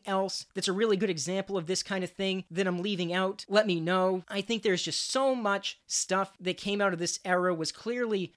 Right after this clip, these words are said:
so influenced by the politics of the time and was so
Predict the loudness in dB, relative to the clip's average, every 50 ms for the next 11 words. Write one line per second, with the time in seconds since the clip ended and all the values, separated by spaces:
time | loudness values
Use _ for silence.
0 | _ -8 -6 -4 -2 -2 0 0 4 4 4 4 2 0 -2 -2 -2 -2 -2 -2
1 | 0 2 2 2 2 0 -2 -6 -8 -4 _ 2 4 6 6 6 4 4 2 0
2 | -2 -2 0 2 2 2 0 0 -4 -4 -4 -2 -2 -2 -2 0 -2 -4 -4 -2
3 | 0 0 2 2 0 0 -2 -2 -2 -2 0 2 4 4 4 4 2 0